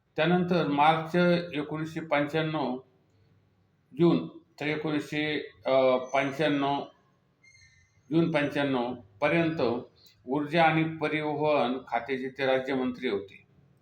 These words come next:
त्यानंतर जून एकोणीसशे पंच्याण्णव ते एकोणीसशे शहाण्णव मध्ये ऊर्जा, परिवहन आणि बंदरे या खात्याचे मंत्री होते.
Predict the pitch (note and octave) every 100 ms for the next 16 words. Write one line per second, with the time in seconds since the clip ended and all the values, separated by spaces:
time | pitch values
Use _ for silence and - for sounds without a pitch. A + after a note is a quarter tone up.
0 | _ _ _ _ _ D3+ F3 F3 F3 E3+
1 | C3 E3 E3+ D#3+ D#3+ D#3+ D#3+ D#3 - D3
2 | D3 D#3+ D3 D3 C#3+ C#3+ C#3+ C#3 C3+ C#3
3 | B2 C3+ C#3 C#3+ C3+ C3 A#2 A2 - _
4 | - - _ C3 D#3+ D3+ B2 B2 - D3+
5 | D3 D3 C#3 C3+ C#3+ C3+ A2+ B2+ C3 C3+
6 | C#3+ C#3+ C#3+ C#3 C3+ C3+ C3 A#2 C3 A#2+
7 | C3 A#2+ B2 B2+ A#2 G2+ F2+